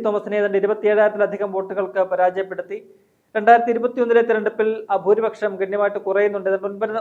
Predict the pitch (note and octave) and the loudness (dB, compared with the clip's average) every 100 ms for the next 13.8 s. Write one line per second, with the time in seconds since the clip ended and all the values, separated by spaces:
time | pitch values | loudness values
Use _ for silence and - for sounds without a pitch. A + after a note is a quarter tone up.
0 | F#3+ G3 A3 A3 A3 G#3+ G#3 G#3 G#3 F#3+ | -8 -6 -4 0 0 -2 -4 -4 -2 -2
1 | G3+ G3+ G3+ F#3 F#3+ G3 G#3 A#3+ G#3+ G3+ | -2 -4 -8 -6 -6 -6 -8 -6 0 2
2 | A3+ B3 - _ _ _ _ G3+ G#3 G3+ | 2 -4 -10 _ _ _ _ -2 0 0
3 | F#3 B3 B3 A3 D3+ - - - F#3 F#3 | 0 -2 0 0 0 -6 -20 -12 -8 -4
4 | F#3+ F#3 F#3 F#3 F#3 F#3 F#3 E3+ F3+ F3 | -2 -2 -4 -2 -2 -4 -6 -2 -2 -4
5 | C#3 - _ _ _ _ _ _ _ _ | -8 -16 _ _ _ _ _ _ _ _
6 | _ _ _ _ _ _ _ _ _ _ | _ _ _ _ _ _ _ _ _ _
7 | _ G3 A3 C4 B3+ B3+ B3 A3+ A3 G#3+ | _ 2 4 4 2 2 0 0 2 2
8 | G#3+ A#3+ A3 G#3+ G3+ G#3 G#3 G#3 - - | 2 2 2 0 0 2 0 -2 -10 -18
9 | F3+ G3 G3+ G3 G3 F#3+ G3 G3 G3 G3+ | -6 -4 -4 -4 0 0 0 0 0 2
10 | F#3 F#3 F#3 F#3 F#3+ F#3+ A3 G3+ G3 F#3 | 2 0 -2 0 -2 0 0 0 0 -2
11 | F3+ F3+ F#3 F3+ F3 F3+ F#3 F3+ F3 E3 | -2 -2 -4 -4 -4 -2 -2 -2 0 0
12 | E3 F3+ G3 - _ _ D#3+ G3 G3+ F#3+ | 0 -2 -2 -10 _ _ -10 -8 -4 -2
13 | G3 F#3+ G3 F#3+ F3+ F3 E3+ | -2 0 -2 0 -2 -2 -2